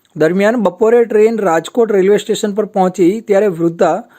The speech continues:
પાણીની બોટલ અને દૂધ લેવા માટે નીચે ઉતર્યા. પાણીની બોટલ લેતા હતા ત્યારે જ ટ્રેન ચાલુ થઈ જતા તેઓ ટ્રેનમાં ચડવા માટે દોડ્યા હતા. આ દરમિયાન ચાલુ ટ્રેને ચડવા જતા પગ લપસતા તેઓ ટ્રેન અને પ્લેટફોર્મ વચ્ચે આવી જતા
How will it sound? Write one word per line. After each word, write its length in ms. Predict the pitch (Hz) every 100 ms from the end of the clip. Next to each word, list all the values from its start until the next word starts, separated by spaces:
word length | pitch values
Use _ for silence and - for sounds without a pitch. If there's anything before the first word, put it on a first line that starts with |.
| _ _ -
પાણીની 360 | 202 233 285
બોટલ 420 | 240 214 196 240
અને 160 | 233 226
દૂધ 300 | 180 202 208
લેવા 280 | 214 202 185
માટે 280 | 170 175 208
નીચે 280 | 196 190
ઉતર્યા. 500 | 196 156 120 113 98 - _ _ _ _ -
પાણીની 320 | 156 190 220
બોટલ 320 | 180 180 226
લેતા 360 | 233 214 226 226
હતા 220 | 202 233
ત્યારે 280 | 220 202 226
જ 80 | 226
ટ્રેન 380 | 208 208 214
ચાલુ 300 | 233 196 214
થઈ 180 | 226 196
જતા 320 | 190 170 180
તેઓ 280 | 202 208 214
ટ્રેનમાં 460 | 214 208 202 240 233
ચડવા 280 | 214 190 208
માટે 280 | 190 208
દોડ્યા 440 | 214 - 170 175 135
હતા. 240 | 101 92 - _ _ _ _ -
આ 100 | 185
દરમિયાન 380 | 220 226 262 277
ચાલુ 320 | 202 214 240
ટ્રેને 360 | 233 226 233
ચડવા 340 | 240 208 202 214
જતા 400 | 185 185 185 214
પગ 280 | 220 214 214
લપસતા 640 | 190 196 175 - 175 214 _ _ _ _
તેઓ 220 | 226 240
ટ્રેન 440 | 247 - 220 254 262
અને 200 | 233 240
પ્લેટફોર્મ 540 | 240 190 185 - 226
વચ્ચે 280 | 220 214 226
આવી 280 | 214 175 208
જતા 480 | 180 180 165 170